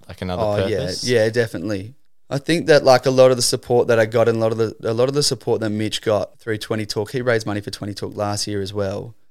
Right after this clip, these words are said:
Speaker 2: but it was a bigger group this year,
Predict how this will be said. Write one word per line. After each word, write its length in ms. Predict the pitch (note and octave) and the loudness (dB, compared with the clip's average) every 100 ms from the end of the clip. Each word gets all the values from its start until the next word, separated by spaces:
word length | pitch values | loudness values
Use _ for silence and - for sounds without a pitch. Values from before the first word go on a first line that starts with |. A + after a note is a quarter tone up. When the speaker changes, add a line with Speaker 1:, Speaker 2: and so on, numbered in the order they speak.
| - - | -20 -2
Speaker 2:
but 260 | G#2 - - | 0 0 -2
it 120 | B2 | -2
was 200 | A#2+ A#2 | 0 -2
a 60 | A2 | -2
bigger 260 | A#2+ A#2 | -2 -2
group 360 | G#2 G#2+ A2 - - - | 0 0 0 -4 -20 -14
this 260 | A2+ G#2+ A#2+ | -6 -4 -2
year, 340 | A2+ B2+ | 0 0